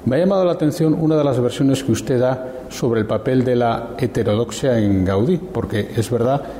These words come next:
que la heterodoxia es algo que en esta sociedad sí que puja. Por un lado están las ideas únicas, muy propias de los partidos políticos, la heterodoxia como lo adverso, pero claro, la heterodoxia que vale es la genial. Y esto me ha parecido muy interesante, por ejemplo, en lo que usted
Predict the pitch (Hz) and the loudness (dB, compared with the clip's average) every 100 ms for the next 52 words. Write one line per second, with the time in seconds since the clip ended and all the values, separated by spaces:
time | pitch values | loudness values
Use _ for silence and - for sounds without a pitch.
0 | - - 104 104 101 110 98 117 - 131 | -12 -2 0 2 0 0 0 -2 -2 -2
1 | 120 123 - 120 120 117 104 107 117 - | -2 -4 -4 0 0 0 -2 -2 -2 -2
2 | 107 110 110 110 110 - 98 95 - 156 | -2 0 0 0 -4 -2 0 0 0 -2
3 | 156 131 - 101 101 107 104 117 107 - | 0 -4 -2 -2 0 0 0 -2 -2 -2
4 | 104 107 104 107 151 156 117 127 139 - | 0 2 0 -2 0 0 2 0 -2 -2
5 | 101 104 - 104 98 95 95 101 92 104 | -2 -2 -2 0 0 0 -2 -4 -2 -2
6 | 104 123 139 131 143 139 - - - - | -2 0 0 0 -2 -2 -4 -12 -14 -16
7 | - 120 107 107 104 123 - 117 101 104 | -6 -2 0 0 0 0 -2 -4 -2 0
8 | 101 98 95 - - - 113 104 131 139 | 2 2 0 -4 -12 -6 -2 0 0 -2
9 | 147 110 98 147 120 - - - - 107 | -2 -2 0 0 0 -2 -6 -10 -4 -2
10 | 101 101 107 - 127 117 123 139 147 120 | 0 -2 -2 -2 -2 0 0 0 0 -2
11 | 101 - 98 131 151 87 - - - - | -2 -2 0 2 0 -2 -6 -10 -14 -16
12 | - 143 156 175 180 180 247 165 160 156 | -4 -2 0 0 2 0 0 2 2 2
13 | 143 131 156 151 127 123 143 151 156 - | 2 2 2 2 0 0 0 2 0 0
14 | 135 117 110 110 110 - - 147 | 2 2 2 2 0 0 0 0